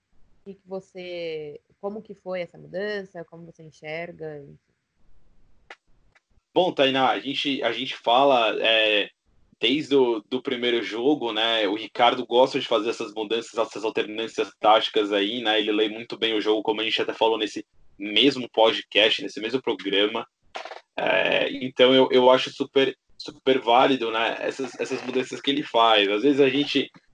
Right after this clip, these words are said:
Speaker 2: a gente mesmo fala que, é, às vezes ele arrisca um pouquinho a mais ali, aqui, né? Mas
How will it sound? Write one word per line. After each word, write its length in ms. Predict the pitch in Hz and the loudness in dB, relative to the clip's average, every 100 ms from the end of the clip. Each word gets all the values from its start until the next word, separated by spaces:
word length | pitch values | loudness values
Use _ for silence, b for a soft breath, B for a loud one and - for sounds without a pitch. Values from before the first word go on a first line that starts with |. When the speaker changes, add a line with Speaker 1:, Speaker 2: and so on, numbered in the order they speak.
| _ | _
Speaker 2:
a 60 | 139 | -6
gente 160 | - | -2
mesmo 260 | 131 131 131 | 2 2 0
fala 320 | - 127 127 | 4 6 4
que, 280 | - 123 - _ _ _ - - _ - | 2 -6 -6 _ _ _ -20 -20 _ -2
é, 320 | 127 120 113 107 | 2 4 4 4
às 100 | 120 | 2
vezes 160 | 117 | 2
ele 100 | 131 | 2
arrisca 300 | 127 131 - | 2 0 -8
um 40 | 135 | -4
pouquinho 400 | 135 - 139 135 | -4 -2 -2 0
a 60 | |
mais 480 | 110 113 143 139 120 | 0 4 4 4 2
ali, 480 | 113 104 117 156 139 | -2 -2 -2 2 2
aqui, 580 | 110 - - 123 165 170 | 0 -6 -6 -4 -2 -2
né? 300 | 139 147 147 | 0 0 2
Mas 380 | 135 139 143 | 2 2 0